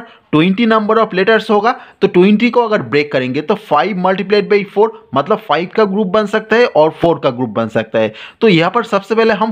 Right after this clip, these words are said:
फ़ाइव का ग्रुप बनाएंगे, अगर नहीं होगा तो यहाँ पर फ़ोर का ग्रुप बनाएंगे। देखिए फ़ाइव लेटर्स लेके एक एक पार्ट को हम डिवाइड कर लेंगे, एक, दो, तीन, चार, पाँच यहाँ तक, एक, दो, तीन, चार, पाँच यहाँ तक, उसके बाद एक, दो, तीन, चार, पाँच यहाँ तक और यहाँ पर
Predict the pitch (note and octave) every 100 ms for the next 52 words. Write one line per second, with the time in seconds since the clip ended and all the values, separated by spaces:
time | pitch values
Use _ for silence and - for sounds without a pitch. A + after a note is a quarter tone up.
0 | G#3+ F#3+ G3+ G3 D#3+ C3 C3 A2 A2 A2
1 | A2+ A#2+ - D#3+ G#3 G3+ A3 G3+ G#3 B3
2 | B3+ - C#3+ B2 B2 A3 - - - D#3+
3 | D3 C#3+ A#2+ A#2+ A2 A2 G#2+ C3+ G#3+ D#3+
4 | A2+ - - - - - F#3 B3 A3+ G3+
5 | G#3 G3+ D#3 C#3+ E3 - E3+ G3 A3 -
6 | C#3+ - F#3 E3 D#3 C3 E3+ F#3 F3+ F3
7 | F3 F#3 - C#3+ C#3+ C3 E3+ F3+ D3 D3
8 | C#3 D3+ D3 C#3+ D#3 - - A#2+ C#3+ F3+
9 | - - - _ - C#3+ B2 C#3+ E3+ D#3
10 | D3 C3+ C#3+ C#3 C#3 C3+ C#3 A#2 B2+ -
11 | F#3+ _ _ - B2+ C#3+ C3 D#3+ - B2
12 | A#2+ C3 D3 B2+ B2 A#2+ B2 A#2+ - B2+
13 | - A#2 A2+ A#2 G#3 - A#2 A2+ G#2 A2
14 | A2